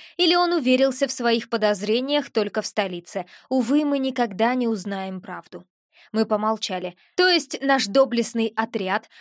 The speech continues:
поставил под удар все королевство?" Нарушил я тишину своим выводом. Рон кивнул, потом, подумав, помотал головой. "Не наш отряд, а кто-то, кто осознанно или неосознанно подвергает сейчас опасности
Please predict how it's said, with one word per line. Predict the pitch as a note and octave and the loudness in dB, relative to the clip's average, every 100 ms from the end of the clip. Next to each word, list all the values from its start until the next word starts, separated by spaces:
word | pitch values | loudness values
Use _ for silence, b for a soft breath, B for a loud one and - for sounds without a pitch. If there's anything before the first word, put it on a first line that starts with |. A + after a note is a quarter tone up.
| b | b
поставил | C4 B3+ B3+ A3+ A#3+ | -2 2 2 4 2
под | A#3 A3+ | 0 -2
удар | G3+ F3 G3 A#3 - | -2 0 0 0 -4
все | - B3 A3+ | -2 0 2
королевство?" | A#3 A#3 C#4 D#4+ - - F3 - _ - | 2 2 0 -4 -8 -12 -14 -16 _ -4
Нарушил | A3 G3+ A#3 - A#3+ | 0 0 0 0 0
я | G#3 A3 | 0 -2
тишину | G#3 G#3+ - G3+ A3+ | -2 -4 -4 -2 -4
своим | B3+ G3+ G#3 G#3 G#3+ | -4 -2 0 0 -2
выводом. | G#3+ F3+ F#3 F#3 F3 _ _ - | -2 -2 -4 -6 -8 _ _ 0
Рон | G#3+ G#3+ A3 | 2 2 0
кивнул, | B3 G#3 G3 F3+ b b | -4 -4 -6 -6 b b
потом, | - C4 F4 F4 | -2 0 0 2
подумав, | C#4+ G#3 A3 A#3+ - | 0 0 -2 -2 -4
помотал | B3 A#3 A3+ F#3+ F#3+ | -4 -2 -2 -2 -4
головой. | G3 G3 F#3 E3+ D#3+ - _ b b | -2 -4 -4 -8 -16 -20 _ b b
"Не | A3+ C#4+ | -2 2
наш | D#4 D4+ - | 4 2 2
отряд, | G#3 F#3 F3 F3 | -2 -4 -4 -2
а | A3+ | 0
кто-то, | - D#4 C4 | 2 2 2
кто | - C4+ | 4 4
осознанно | C4 B3+ C#4 C#4+ A#3+ G#3 G3 F#3 B | 4 2 4 4 2 -2 -4 -8 B
или | B C4 | B 2
неосознанно | B3+ A3 G3+ - C4 C4+ C4+ C4 B3+ | 4 2 0 2 2 2 0 -2 0
подвергает | B3 G3+ A3+ F#3+ A#3 B3+ B3 | -2 0 0 2 2 2 -2
сейчас | A#3+ B3 A#3+ | -4 -2 -2
опасности | A#3 A3 B3+ C4+ B3+ G#3 - G3+ | -2 -2 0 0 0 -4 -4 -6